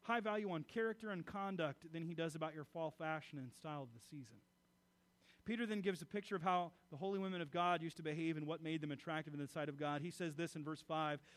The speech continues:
"For this is how the holy women who ho-, hoped in God used to adorn themselves, by submitting to their own husbands. As Sarah obeyed Abraham, calling him Lord, and you are her children if you do good and do not fear anything that is frightening." You know,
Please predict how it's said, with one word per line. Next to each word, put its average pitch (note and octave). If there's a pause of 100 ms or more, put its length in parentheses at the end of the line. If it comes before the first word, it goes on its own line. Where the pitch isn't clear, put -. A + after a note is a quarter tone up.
(160)
"For F#3
this G3+
is G#3
how G3
the F3+
holy G3+
women F#3
who D#3
ho-, F3 (320)
hoped G#3+
in G3
God E3+
used E3
to E3+
adorn D#3+
themselves, D3
by D3+
submitting E3+
to E3
their D#3
own D#3
husbands. C#3+ (340)
As C#3+
Sarah G3 (160)
obeyed E3
Abraham, E3+
calling F3+
him F3
Lord, D#3+ (260)
and D3+
you E3+
are F#3
her D#3+
children D#3+
if C3
you D#3+
do D3
good D3
and B2
do C#3
not D3
fear C#3+
anything C#3+
that B2+
is B2+
frightening." C3+ (300)
You F#3
know, G3+